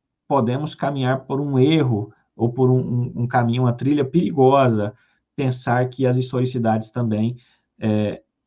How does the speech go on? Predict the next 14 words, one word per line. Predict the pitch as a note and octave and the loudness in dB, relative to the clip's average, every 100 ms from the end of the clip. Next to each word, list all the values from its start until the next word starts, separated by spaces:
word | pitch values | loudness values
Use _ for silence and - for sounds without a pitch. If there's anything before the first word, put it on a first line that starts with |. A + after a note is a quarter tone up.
| - E2+ | -20 -6
o | C3 | 0
registro | C3 B2 A#2 D#3+ F3 - | 4 4 6 4 4 0
da | A#2 | -2
historicidade | - A2+ A2+ B2+ G#2+ A2 A#2+ B2+ B2+ - _ _ | 2 0 0 -2 2 2 2 0 -4 -12 _ _
contém | - C3+ B2+ C#3+ C3+ A2+ | 0 0 0 0 4 6
erros, | A2 G#2+ F#2+ E2+ - _ | 6 4 -4 -12 -16 _
né? | - G#2+ A#2+ - _ _ | -8 -4 -4 -8 _ _
Eu | B2 B2+ | 2 4
gosto | C3 D3 - | 6 4 2
de | C#3 | -8
pensar | - C3 - C3+ C#3 | -6 -6 -4 -4 -4
no | D3+ | -6
aspecto | D3 - C3 C3+ C3+ D3+ | -8 -6 -4 -4 -4 -6
de | C3+ C#3 D3+ E3+ | -2 2 2 0